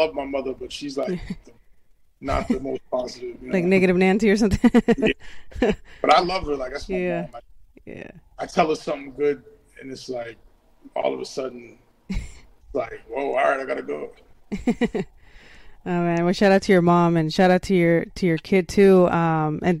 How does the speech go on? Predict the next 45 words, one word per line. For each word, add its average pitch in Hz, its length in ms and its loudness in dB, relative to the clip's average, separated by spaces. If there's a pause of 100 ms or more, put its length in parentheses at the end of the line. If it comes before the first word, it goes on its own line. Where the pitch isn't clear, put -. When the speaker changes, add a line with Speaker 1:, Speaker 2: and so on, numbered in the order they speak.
Speaker 2:
and 185 160 0
thank 214 160 6
you 208 60 -2
so 208 120 4
much, 190 240 4
you 202 60 2
know, 185 160 4
for 180 220 2
being 180 220 4
on 180 160 4
today. 196 420 6
Like, 170 200 0
I 165 40 0
really 175 220 4
Speaker 1:
Oh, - 20 0
Speaker 2:
appreciate 190 320 4
you, 190 100 4
Speaker 1:
absolutely. 180 140 4
Speaker 2:
like, 165 100 -2
sharing, 180 480 0 (360)
sharing 226 200 8
about 202 120 8
your 185 120 8
music 196 320 8
and 180 80 2
about 175 140 4
yourself. 175 720 4
Um, 160 520 -2 (140)
and 196 100 4
before 185 220 6
Speaker 1:
Thank 208 40 10
Speaker 2:
we 208 40 6
Speaker 1:
you 165 40 2
Speaker 2:
get 190 80 8
Speaker 1:
for 190 40 8
Speaker 2:
outta 196 140 8
Speaker 1:
having 190 80 4
Speaker 2:
here, 185 200 2 (400)
is 202 120 2
there 202 100 8
anything 202 240 4
else, - 540 0 (320)
um, 180 460 0
that 185 200 2
Speaker 1:
Uh, 170 120 -6